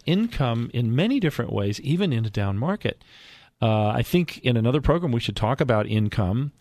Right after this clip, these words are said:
and how that can be increased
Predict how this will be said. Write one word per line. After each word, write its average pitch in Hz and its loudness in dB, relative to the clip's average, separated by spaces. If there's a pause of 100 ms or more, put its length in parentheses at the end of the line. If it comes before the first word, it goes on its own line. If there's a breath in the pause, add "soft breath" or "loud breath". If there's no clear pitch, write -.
(400 loud breath)
and 117 4
how 131 2
that 113 0
can 160 2
be 117 0
increased 107 -2